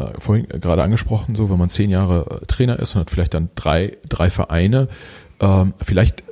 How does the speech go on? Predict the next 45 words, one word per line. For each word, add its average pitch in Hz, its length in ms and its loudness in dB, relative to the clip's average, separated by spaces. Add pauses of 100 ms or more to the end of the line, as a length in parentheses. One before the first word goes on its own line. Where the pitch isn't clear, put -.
(120)
täuscht 117 400 0
es 160 120 -10
auch 147 160 -2
so - 100 -4
ein 147 60 0
Stück - 320 -4
weit, 139 300 0 (440)
aber 101 500 0 (300)
früher 139 500 -4
gab 113 260 -6
es - 160 -6
so 110 180 0
die, 101 380 2 (500)
ich - 140 -2
sag 98 120 2
mal, 98 440 2
das, - 160 -2
was 107 100 -2
heute 98 220 -2
vielleicht - 240 -8
Bruno 104 260 2
da 90 120 4 (120)
Labbadia 98 520 2
noch 90 180 -4
ist, - 360 -6
äh, 90 280 -2
der 95 340 2 (420)
hat, - 140 -8
glaub 92 140 2
ich, 92 60 2
jetzt - 180 0
irgendwie 98 600 2
fünf, - 380 -2 (420)
äh, - 180 -2
Vereine 123 540 -4
auch, 107 300 -6 (500)
äh, - 60 0
in 113 60 -2
der 80 100 0
ersten 113 200 -2
Liga 127 280 4
schon, 127 400 -8
äh, 120 400 -2
trainiert 131 560 0
und 113 260 0